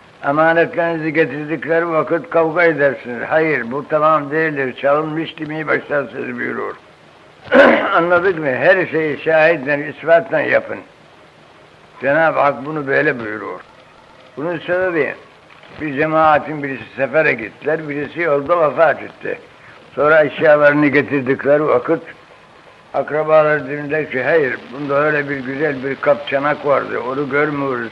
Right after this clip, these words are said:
nerededir?" Sonra Cenab-ı Hak yemin ettirdi onları. Uzun uzadıya bir vaka oldu, onu anlatıyor Cenab-ı Hak. <clears throat>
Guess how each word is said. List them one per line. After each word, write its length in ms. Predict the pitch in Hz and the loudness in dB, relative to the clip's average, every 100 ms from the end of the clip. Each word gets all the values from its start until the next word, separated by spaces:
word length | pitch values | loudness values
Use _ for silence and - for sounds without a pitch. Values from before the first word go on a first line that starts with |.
| 107 | -2
nerededir?" 600 | 147 151 131 117 113 104 - - - - - - - | 0 0 -2 -4 -6 -10 -14 -20 -20 -20 -20 -20 -8
Sonra 180 | 139 170 | -4 -2
Cenab-ı 400 | 156 156 160 139 | 0 2 2 2
Hak 220 | 135 127 | 2 0
yemin 300 | 131 160 175 | -4 -4 -4
ettirdi 480 | 131 107 - 113 104 | -6 -8 -6 -6 -4
onları. 360 | 110 113 107 101 - - - - - - - - - - | -4 -4 -6 -10 -12 -20 -20 -20 -20 -20 -20 -20 -20 -8
Uzun 300 | 135 156 143 | -4 -4 -4
uzadıya 500 | 120 123 135 160 131 | -4 -6 -4 -4 -2
bir 100 | 131 | -2
vaka 380 | 135 127 123 139 | 0 -2 0 0
oldu, 420 | 113 120 165 156 - - - - | -2 -4 -6 -6 -10 -20 -20 -8
onu 160 | 151 180 | -2 0
anlatıyor 600 | 175 139 113 113 120 107 | 0 0 -2 -4 -6 -6
Cenab-ı 420 | 113 110 101 - | -4 0 0 -2
Hak. 160 | - - - - - - - - - - - - | -8 -10 -14 -18 -18 -12 -8 -6 -2 -2 -4 -4
<clears throat> 140 | 233 | 0